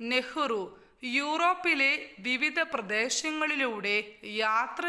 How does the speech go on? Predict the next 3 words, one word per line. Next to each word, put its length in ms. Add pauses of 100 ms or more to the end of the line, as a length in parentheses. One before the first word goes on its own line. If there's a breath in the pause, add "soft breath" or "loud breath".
(140)
ചെയ്യുകയും 640 (560 soft breath)
അവരുടെ 580 (160)
സംസ്കാരത്തെ 960